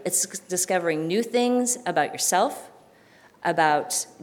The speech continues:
God, about the people around you. Do you guys want to start handing out those, those forms? So we, um, Scotty and Colin are gonna hand out these forms about the discovery class that we are hoping to have here. It's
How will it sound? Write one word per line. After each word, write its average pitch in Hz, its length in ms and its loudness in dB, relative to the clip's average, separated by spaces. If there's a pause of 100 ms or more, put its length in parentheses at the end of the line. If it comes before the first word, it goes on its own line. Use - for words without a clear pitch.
God, 160 400 4
about 170 240 2
the 156 80 -10
people 190 300 -4
around 156 340 0
you. 185 220 -4
Do - 320 -16
you 185 80 -4
guys 190 140 0
want 185 100 -6
to - 20 -6
start 180 200 -4
handing 170 280 -6
out 165 200 -6
those, 165 420 -6 (580)
those 170 160 -6
forms? 175 480 -4 (500)
So 233 240 6
we, 254 380 4
um, 185 560 0 (400)
Scotty 214 480 4
and 202 100 0
Colin 190 280 2
are 180 80 2
gonna 180 160 0
hand 190 200 0
out 220 140 2
these 277 160 -2
forms 185 480 0
about 180 260 4
the 185 60 -4
discovery 208 480 2
class 170 460 2
that 190 340 4
we 208 500 0 (380)
are 185 100 0
hoping 196 300 2
to 285 120 4
have 202 260 2
here. 190 400 4
It's 196 240 2